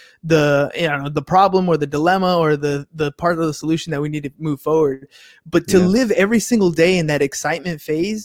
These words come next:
Speaker 1: that to, to just, you know, you literally said, "I am looking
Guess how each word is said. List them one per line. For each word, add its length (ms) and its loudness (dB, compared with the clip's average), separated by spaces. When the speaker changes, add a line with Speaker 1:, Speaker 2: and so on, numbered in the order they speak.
Speaker 1:
that 240 -2
to, 160 2
to 220 0
just, 400 -6
you 80 2
know, 80 6
you 260 4
literally 320 4
said, 220 2
"I 80 0
am 160 2
looking 580 2